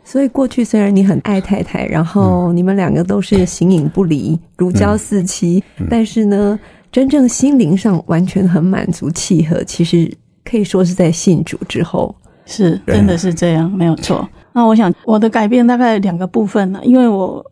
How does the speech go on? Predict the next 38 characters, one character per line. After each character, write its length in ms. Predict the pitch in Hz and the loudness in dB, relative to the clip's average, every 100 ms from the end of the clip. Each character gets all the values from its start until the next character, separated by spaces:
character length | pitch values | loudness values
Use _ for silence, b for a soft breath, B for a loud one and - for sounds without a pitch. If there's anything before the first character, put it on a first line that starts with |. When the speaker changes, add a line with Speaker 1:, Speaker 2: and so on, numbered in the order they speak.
| - | -2
Speaker 3:
长 180 | 214 226 | 2 4
时 140 | 233 | 4
间 200 | 233 226 | 4 4
比 80 | 208 | 2
较 160 | 214 | 0
多 200 | 208 214 | 0 0
在 180 | 220 202 | 0 0
职 160 | 190 214 | -2 -4
场 220 | 208 - | -4 -4
的 80 | 208 | -4
工 260 | - 196 196 | -2 0 2
作， 280 | 202 220 b b | 0 -2 b b
还 140 | - 202 | -8 -4
有 100 | 196 | -2
就 140 | 214 | 0
是 320 | 202 220 185 - | -2 -2 -4 -4
家 180 | - 202 | 0 0
里 260 | 180 - - | 0 -6 -6
跟 220 | 196 190 | 0 0
清 240 | 185 - 196 | 0 2 2
祥 180 | - - | 0 -6
的 80 | |
部 160 | 170 196 | -4 -2
分。 120 | 196 - b b b b b _ | -2 -4 b b b b b _
那 140 | 240 | 0
我 100 | 220 | 2
想 160 | 226 185 | 4 2
清 220 | 233 226 | 4 4
祥 180 | 214 185 | 4 2
会 100 | 208 | 2
看 200 | 220 202 | 2 2
到 160 | 196 | 2
我 80 | 175 | -2
的 60 | - | -4
改 100 | - | -4
变， 160 | 208 202 | 0 0
就 100 | 196 | 0
是 240 | 202 - | 0 -4